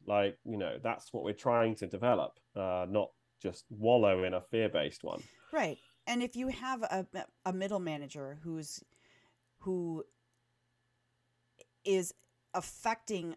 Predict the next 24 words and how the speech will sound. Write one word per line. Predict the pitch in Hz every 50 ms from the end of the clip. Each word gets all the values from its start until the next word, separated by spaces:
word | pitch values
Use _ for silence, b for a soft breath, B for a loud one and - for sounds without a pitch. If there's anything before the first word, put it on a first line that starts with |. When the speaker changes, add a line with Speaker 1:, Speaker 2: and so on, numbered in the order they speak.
| - _
Speaker 2:
other | 170 175 185 185 196 202 190
people | 180 - - 196 196 185 - 185 175 - - _
under | - 165 165 170 185 180 180 175 170 165
that | 156 151 139 135 143 151 - _ _ -
person, | - 160 175 196 214 - - 151 - 110 175 214 - _ _ _ _ _ _ _ _ _ _ _ _ _ _ _ _ _ -
you're | 165 180 190 202 208 208 202 202 - -
leaving | 180 175 190 208 214 233 208 220 202 185 180 175 - -
a, | 175 170 165 160 160 156 151 147 143 - _ - 185 - - - - - - 170 165 - - -
that | 180 202 202 208
is | 220 208 190 - -
a | 180 170
risk | 165 165 160 160 170 185 202 196 196 - - - - -
at | - 175 170 - -
your | 175 160 151
organization, | 165 170 156 165 156 143 143 156 147 143 - 135 113 - - - -
a | 156 175
risk | 160 175 190 202 202 - -
for | - - - 185 175 170 165 160 - -
losing | 156 160 190 190 190 185 185 175 165 165 165 _ _ _ _ _ _ _ -
people | - 202 - 196 180
under | 170 165 170 165 160 151
her | - 170 - - - - - _ _ _ _ _
or | 156 156 156
him. | 151 180 147 139 175 233